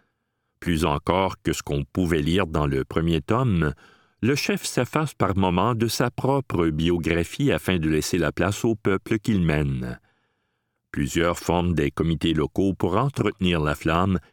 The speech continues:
et poursuivre les liens avec Montréal et Québec, chose complexe pour l'époque. D'autres multiplient les pétitions,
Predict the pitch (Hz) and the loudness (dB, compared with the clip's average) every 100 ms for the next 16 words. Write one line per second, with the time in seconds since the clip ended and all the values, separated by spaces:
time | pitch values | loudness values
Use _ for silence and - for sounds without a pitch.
0 | _ 113 113 - 139 - 95 104 82 80 | _ -2 0 -4 -6 -4 0 0 2 0
1 | 78 73 69 92 104 80 - - 104 101 | 2 0 0 0 2 0 -2 0 0 2
2 | 104 120 90 - 85 85 85 - - _ | 0 0 0 0 0 0 0 -4 -16 _
3 | _ _ - 98 95 - 131 131 - 90 | _ _ -4 0 0 -2 -2 -2 0 0
4 | - - - 64 - 69 73 - 71 - | -2 -8 -6 -6 -4 -2 -2 0 -2 -4
5 | _ - _ _ _ _ _ _ _ - | _ -20 _ _ _ _ _ _ _ -8
6 | 95 92 131 131 104 104 110 117 - 127 | 0 2 0 0 0 2 2 -2 -2 -4
7 | 135 156 151 120 - 113 - 104 - 101 | -2 0 2 0 0 -2 -2 -4 -2 0
8 | 95 | 0